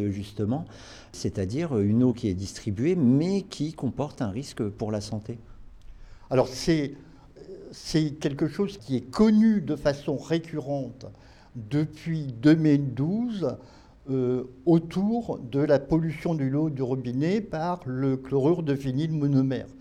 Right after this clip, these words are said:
Speaker 2: Et notre association connaît, euh, un certain nombre de situations locales dans lesquelles, euh,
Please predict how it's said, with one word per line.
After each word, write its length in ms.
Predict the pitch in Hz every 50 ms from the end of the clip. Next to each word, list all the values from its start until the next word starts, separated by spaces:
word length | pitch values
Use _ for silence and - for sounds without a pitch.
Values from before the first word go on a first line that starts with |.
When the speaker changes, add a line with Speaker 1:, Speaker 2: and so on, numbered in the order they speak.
| - - - - - - - -
Speaker 2:
Et 100 | 117 117
notre 260 | 131 147 151 143 -
association 800 | 143 139 - 147 131 - 143 135 - - - 185 208 240 254 254 - - - - - - - - - - -
connaît, 560 | - 180 170 170 165 170 170 160 156 151 160 - - - 120
euh, 560 | 120 117 117 113 113 110 110 110 110 107 104 - - - - - - - - - - - 85 - 104 90 87 -
un 80 | - 123
certain 260 | - - 147 139 151
nombre 260 | 156 165 156 147 135
de 220 | 120 131 127 120 117
situations 1000 | 117 - - - - - 185 175 - 180 170 170 151 139 - - - 160 147 143
locales 760 | 135 127 127 127 127 127 127 - 123 139 175 226 254 247 - - - - - - - - - -
dans 220 | 131 120 160 165 175
lesquelles, 680 | 175 175 170 175 - 180 180 175 170 160 156 139 117 - - - - - - - - - 120
euh, 840 | 123 123 120 117 113 120 117 117 117 117 120 117 120 120 113 107 101